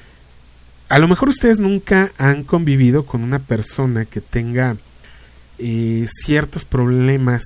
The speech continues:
respecto al control, eh, ciertas manías respecto a ser, eh, maníacos compulsivos hacia ciertos temas, pero si convivieran con uno se comportan así como vieron a Lex Luthor en la película y también medio rapean, así como que tartamudean,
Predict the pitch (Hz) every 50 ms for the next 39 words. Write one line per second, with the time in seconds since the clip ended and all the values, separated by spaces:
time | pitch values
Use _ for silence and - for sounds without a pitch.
0 | - - - - - 110 - - - 110 - - - 117 110 110 - - - 117
1 | 117 117 110 - - 135 135 135 135 135 135 131 131 - - - - - - -
2 | - - - 123 120 - - 147 143 139 - 151 143 151 143 135 131 131 135 139
3 | 139 139 139 135 135 127 131 117 - - - - 113 107 - - - - 113 110
4 | 110 110 110 110 107 104 - - - - - - - - - - - - - -
5 | 113 113 113 110 113 113 113 113 113 113 113 113 113 113 110 110 - - 135 127
6 | 127 127 127 131 120 120 120 117 117 117 117 123 131 127 - 135 131 - 127 110
7 | - 120 110 - - 139 135 127 127 - - 107 - - 104 - 131 123 123 -
8 | 139 131 - - 196 165 143 151 147 - - - - - - - - - - -
9 | - - - - - - - 139 131 131 127 143 131 - 151 156 160 202 240 320
10 | - - 185 160 175 220 262 - 190 - - 131 - - 160 175 - 226 214 160
11 | 135 - 147 156 - - 196 185 175 156 139 117 113 113 120 127 143 147 139 120
12 | 110 113 117 - - 120 113 - 147 143 139 131 113 - - 107 123 131 131 -
13 | 151 147 147 147 143 135 127 113 117 131 135 143 143 131 123 117 110 107 110 -
14 | - 143 170 170 160 160 156 147 131 - - 131 - 147 131 117 - - 98 -
15 | 107 107 - 110 107 113 113 117 135 156 160 147 147 147